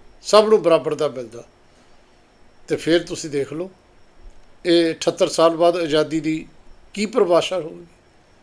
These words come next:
ਸਮਾਜਿਕ ਤੌਰ 'ਤੇ ਕਿੰਨਾ ਕੁ ਨਿਆਂ ਮਿਲਦਾ?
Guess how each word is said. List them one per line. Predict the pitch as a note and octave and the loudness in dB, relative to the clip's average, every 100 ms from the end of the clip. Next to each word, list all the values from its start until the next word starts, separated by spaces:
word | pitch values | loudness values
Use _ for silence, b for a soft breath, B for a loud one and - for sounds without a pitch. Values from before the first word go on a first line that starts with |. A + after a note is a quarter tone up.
| _ _ _ _ _ | _ _ _ _ _
ਸਮਾਜਿਕ | - D#3 D3+ E3 F3+ | -2 2 4 2 0
ਤੌਰ | G#3+ G#3+ | 4 4
'ਤੇ | G#3+ G#3+ A#3 - - - _ _ | 4 0 -2 -6 -20 -20 _ _
ਕਿੰਨਾ | - D3 E3 | -4 0 0
ਕੁ | D3+ | 2
ਨਿਆਂ | F3 F3+ | 0 2
ਮਿਲਦਾ? | F#3 F#3+ F3+ | 0 -2 -6